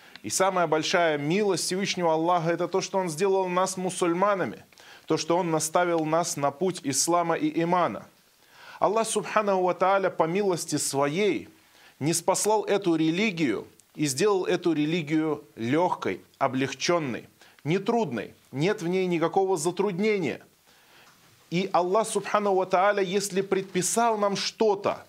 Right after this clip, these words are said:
то дал нам для этого силы, дал для, для этого терпение. Тот, кто использует это терпение,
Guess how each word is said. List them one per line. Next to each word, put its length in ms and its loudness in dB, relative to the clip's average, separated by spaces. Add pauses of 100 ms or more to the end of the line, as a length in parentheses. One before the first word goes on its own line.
(420)
то 440 0 (480)
дал 360 0
нам 180 0
для 180 2
этого 280 -2
силы, 440 -4 (300)
дал 360 0
для, 200 2
для 320 -2
этого 320 0
терпение. 720 -2 (1160)
Тот, 200 2
кто 240 0
использует 640 0
это 200 2
терпение, 760 0